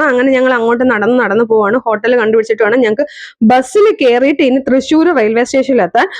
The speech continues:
പക്ഷെ അവിടുന്ന് ട്രെയിൻ ഉണ്ടായിരുന്നു കേട്ടോ, ഗുരുവായിരുന്നു. പക്ഷെ ഞങ്ങൾ ഇറങ്ങിയപ്പോഴത്തേക്ക് ലേറ്റ് ആയി, ഇപ്പൊ ഞങ്ങൾക്ക് അറിയത്തുമില്ലായിരുന്നു.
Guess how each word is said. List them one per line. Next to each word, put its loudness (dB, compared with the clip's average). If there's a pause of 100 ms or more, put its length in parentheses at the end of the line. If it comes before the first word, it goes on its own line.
(100)
പക്ഷെ -2
അവിടുന്ന് 0
ട്രെയിൻ 0
ഉണ്ടായിരുന്നു 0
കേട്ടോ, 0
ഗുരുവായിരുന്നു. 2
പക്ഷെ -2
ഞങ്ങൾ 0
ഇറങ്ങിയപ്പോഴത്തേക്ക് -2 (100)
ലേറ്റ് 2
ആയി, 0
ഇപ്പൊ -2
ഞങ്ങൾക്ക് 0
അറിയത്തുമില്ലായിരുന്നു. 0